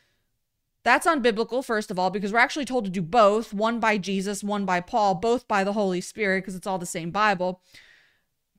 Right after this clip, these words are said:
But what's the point of armor, again, right? What's the point of armor? It's to keep the enemy out. So if we don't have our armor on, our flesh can actually be penetrated by something.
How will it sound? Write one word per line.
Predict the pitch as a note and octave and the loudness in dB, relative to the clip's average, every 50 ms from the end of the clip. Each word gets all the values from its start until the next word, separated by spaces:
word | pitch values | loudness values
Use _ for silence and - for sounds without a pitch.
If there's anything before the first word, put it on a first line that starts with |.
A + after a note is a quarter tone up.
| _ - | _ -4
But | - B3 A#3 | -4 -2 4
what's | A#3+ D#4 - - | 4 4 4 4
the | - - | -2 -6
point | C4 - D4 D4 C#4+ C4+ | -6 -4 -2 -2 -2 -2
of | B3 G3 - | -4 -4 -2
armor, | G#3+ G#3 G3+ G3+ F#3 E3 D#3+ - - | 0 0 0 0 -2 -4 -6 -6 -8
again, | F#3 - F#3+ E3 D3+ - - - | -6 -6 -4 -6 -6 -8 -10 -8
right? | F#3 F#3 F#3 F#3 - - | -6 -4 -4 -4 -4 -4
What's | G3 A3+ C4+ C4 - | -2 -2 -2 -2 -4
the | - F4 | -10 -10
point | - - D4 C#4 B3+ | -6 -4 -4 -4 -4
of | B3 - - | -6 -4 -2
armor? | A3+ A3 G#3+ G3 - - | -2 0 0 -2 -6 -6
It's | G#3 - - | -8 -8 -8
to | - B3 | -12 -14
keep | - - - C#4+ D#4 - | -12 -8 -6 -6 -6 -6
the | E4 D4+ - - | -8 -10 -6 -4
enemy | A#3 A3+ A#3 A3+ G#3+ G3 _ - - | -4 -2 -2 -4 -4 -6 _ 2 4
out. | A#3 A3+ F#3 - - - - - - - - _ _ _ _ _ _ _ _ _ _ _ _ _ _ _ _ _ _ _ _ _ _ _ | 6 6 4 2 -2 -10 -16 -14 -14 -14 -18 _ _ _ _ _ _ _ _ _ _ _ _ _ _ _ _ _ _ _ _ _ _ _
So | - - C4+ C4 B3+ | 0 2 4 4 4
if | B3 B3 | 4 2
we | A#3+ D#4 F4+ F#4+ | -2 0 2 2
don't | A#4 G4 F4 | 2 2 2
have | E4 D#4 D4+ C#4 | 2 2 2 4
our | C#4 C4 - | 4 2 2
armor | - B3 B3 B3 A#3 A3 A3+ - - - | 2 2 2 2 2 0 -2 -2 0 2
on, | C4+ D4 C#4 A#3 G3+ G3 F#3+ - | 4 6 6 6 4 2 0 0
our | - A3+ A#3 A#3+ | 2 2 2 2
flesh | - - C#4+ C#4 C#4 C#4+ - - - | 0 -2 -2 -2 0 -2 -4 -8 -10
can | - - - A#3 B3 C#4 D#4 D4 | -8 -4 0 2 4 4 4 4
actually | A3 A#3+ C#4 - - - C4+ B3 | 2 2 2 0 -2 -4 -4 -4
be | G3+ F#3 A3+ G#3 | -2 -2 -4 -6
penetrated | G3+ - - - G3+ G3 G3 G#3+ G3 - - G3+ F3 F3 E3+ E3+ E3+ F3 - F3 - - _ _ _ _ _ _ _ _ _ _ _ _ - | -6 -6 -4 -2 -2 0 -2 -2 -4 -6 -8 -6 -6 -6 -6 -8 -10 -14 -14 -16 -18 -20 _ _ _ _ _ _ _ _ _ _ _ _ -2
by | G#3+ G3 F#3+ F#3+ | 0 0 0 0
something. | F#3+ - - - F#3+ E3+ E3+ - - - - - F3 G3 | -2 -4 -6 -4 -6 -6 -8 -12 -14 -14 -14 -14 -16 -16